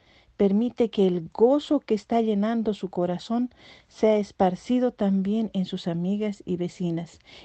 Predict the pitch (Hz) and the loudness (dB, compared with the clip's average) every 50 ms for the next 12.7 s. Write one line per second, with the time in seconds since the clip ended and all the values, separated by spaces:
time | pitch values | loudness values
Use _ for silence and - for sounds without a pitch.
0 | - _ - 208 202 202 190 - _ - 285 277 285 269 240 220 208 - - - | -20 _ 0 2 2 2 0 0 _ 2 2 4 4 2 2 0 -2 -4 -2 0
1 | 202 185 190 - - 220 226 226 208 185 180 - - 165 165 - - 165 165 165 | 0 0 0 -2 -2 -2 0 0 0 -2 -4 -4 -6 -8 -6 -4 -4 -4 -4 -2
2 | 165 165 160 - 165 160 165 160 156 160 156 165 175 - _ _ _ _ _ _ | -4 -6 -4 -4 -4 -2 -2 -2 -2 -2 -4 -6 -6 -10 _ _ _ _ _ _
3 | _ _ _ _ _ - - - - _ - 160 156 - - - 196 196 196 214 | _ _ _ _ _ -20 -20 -20 -20 _ -12 -10 -10 -10 -4 -2 0 2 2 0
4 | 220 208 220 196 175 175 - - - 185 175 185 185 170 170 165 - - 180 175 | 0 -2 -4 -4 -4 -4 -6 -6 -6 -6 -4 -2 -4 -4 -4 -6 -8 -8 -8 -4
5 | - 165 175 175 185 202 190 185 - _ 185 175 170 165 170 175 170 - 180 170 | -4 -2 -2 0 2 2 0 0 -2 _ -6 -6 -6 -4 -6 -6 -4 -2 -2 -2
6 | 170 170 - 165 160 165 170 180 175 175 180 - - _ _ - - - - - | -2 -4 -4 -2 -2 0 0 0 -2 -4 -8 -10 -14 _ _ -20 -20 -20 -20 -20
7 | _ _ _ _ - - 208 202 208 214 226 220 214 196 - _ _ _ _ - | _ _ _ _ -2 2 4 4 6 6 4 2 0 -2 -6 _ _ _ _ -6
8 | 165 160 156 190 208 220 240 262 269 262 - - - 220 220 208 202 208 202 185 | -2 4 6 6 6 6 4 2 0 0 -2 -2 0 2 2 4 2 2 0 0
9 | - 196 214 214 220 233 233 226 - - _ - 196 185 175 180 - 208 226 254 | 0 0 0 0 0 0 0 -2 -4 -6 _ -2 -2 -2 -2 2 4 4 6 6
10 | 254 - - - 190 180 - _ _ _ _ - - 160 180 175 175 175 185 202 | 2 -2 -6 -8 -10 -10 -10 _ _ _ _ -8 -2 0 2 2 4 4 4 4
11 | 233 262 285 294 262 - - 175 170 170 160 - 180 - - 170 170 170 - - | 4 2 2 0 -2 -2 -4 -2 0 0 -2 -2 -4 -2 -2 -2 -2 -2 -4 -4
12 | 180 160 165 165 170 165 160 160 180 180 196 214 - - | -4 -2 -2 -2 -2 -4 -4 -2 -2 -2 -2 -2 -4 -8